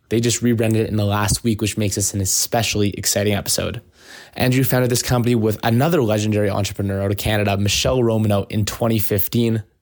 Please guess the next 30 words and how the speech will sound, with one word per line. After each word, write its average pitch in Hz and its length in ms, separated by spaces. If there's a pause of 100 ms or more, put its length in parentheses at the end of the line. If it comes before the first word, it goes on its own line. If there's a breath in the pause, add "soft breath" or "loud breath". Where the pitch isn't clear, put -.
(260 loud breath)
You 131 100
might 139 160
know 123 120
them 123 100
from 120 120
their 113 120
twenty-minute 127 520
term 113 240
sheet. 120 220
They 117 120
are 113 140
a 107 80
V 110 200
C 131 260
company 107 440
absolutely 117 680
changing 139 600
the 120 80
game 101 480 (300 loud breath)
using 117 260
a 107 60
revenue-based 117 800
funding 107 300
model, 98 300
not 123 320
taking 123 240
equity 104 320
in 98 100
their 98 140
investments, 107 520